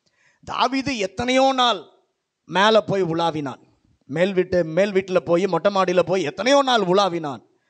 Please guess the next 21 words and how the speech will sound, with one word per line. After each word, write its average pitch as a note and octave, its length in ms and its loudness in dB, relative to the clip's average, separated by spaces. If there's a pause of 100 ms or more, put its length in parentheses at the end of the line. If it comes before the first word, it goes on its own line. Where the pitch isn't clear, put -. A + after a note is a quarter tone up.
(260)
ஆனா A3+ 300 -2
அன்றைக்கு C#4+ 640 -2
மேலே C#4 580 0 (320)
போய் A#3 260 0
உலாவ B3+ 560 2
போனவன், G3 440 0
அவன் F#3+ 180 -4
உண்மையில C4+ 240 2
எங்க B3 240 2
போயிருக்கணும்? A3+ 420 2
யுத்த A3 240 0
காலத்துக்கு F#3 480 0
போயிருக்கணும். C3+ 400 -4 (480)
ஆனா G#3 240 2
மேல் C4+ 520 2
வீட்டு C#4+ 260 -4
அறையில C4+ 320 0
அவன் A3+ 260 2
நின்று C#4 440 -2
உலாவும் C4+ 640 0
போது G#3 320 4